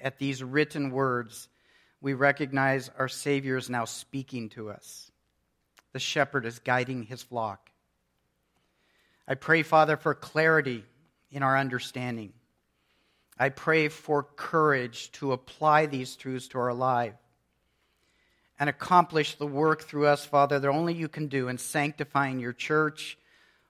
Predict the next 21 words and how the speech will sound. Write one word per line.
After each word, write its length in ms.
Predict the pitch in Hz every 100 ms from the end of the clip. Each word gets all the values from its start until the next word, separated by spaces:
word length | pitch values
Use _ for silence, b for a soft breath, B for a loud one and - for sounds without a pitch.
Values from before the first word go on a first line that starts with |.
| b _
We 320 | 131 143 147
also 360 | 147 147 -
pray, 340 | 135 - 135 135
Father, 460 | 135 135 127 135
for 180 | 123 131
those 300 | 131 135 135
that 120 | 127
may 280 | 117 135 139
not 340 | 135 135 139 - _ _ _ b b - 127
be 220 | 165 160
yours 600 | 110 107 127 120 120 117
this 280 | 120 - -
morning, 440 | 123 127 135 147 143 _ _ _ _ _ _ -
but 140 | 123
who 240 | 131 151 139
you 260 | 139 147
would 180 | 151 135
be 120 | 139
willing 360 | 131 139 139 127
to 80 | 139
call 640 | - - 139 127 120